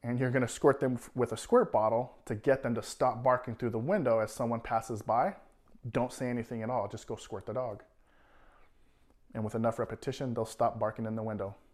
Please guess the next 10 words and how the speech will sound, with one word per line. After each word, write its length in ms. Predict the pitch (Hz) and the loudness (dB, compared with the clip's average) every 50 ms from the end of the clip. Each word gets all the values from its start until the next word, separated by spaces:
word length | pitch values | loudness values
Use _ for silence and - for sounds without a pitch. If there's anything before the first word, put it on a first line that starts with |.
| _ _ _ _ _ _ _ _ _ _ _ _ _ _ _ _ _ _ _ - | _ _ _ _ _ _ _ _ _ _ _ _ _ _ _ _ _ _ _ -4
if 180 | 120 104 - | -4 -4 -4
the 80 | - 113 | -4 -6
dog 220 | 104 107 104 104 | -4 -2 -2 -2
doesn't 240 | 107 104 107 113 107 | -4 -6 -8 -8 -8
like 140 | 104 101 - | -8 -10 -10
the 60 | - | -12
squirt 280 | - - 123 110 - - | -12 -8 -8 -6 -4 -2
bottle 240 | 104 104 101 101 | -2 -2 -2 -2
enough. 240 | 101 101 98 95 - - - - - - - _ _ _ _ _ - | -4 -4 -6 -8 -8 -12 -20 -20 -20 -20 -20 _ _ _ _ _ -16
So 540 | - - - 160 147 143 135 131 127 - | -8 0 6 8 10 12 10 10 8 4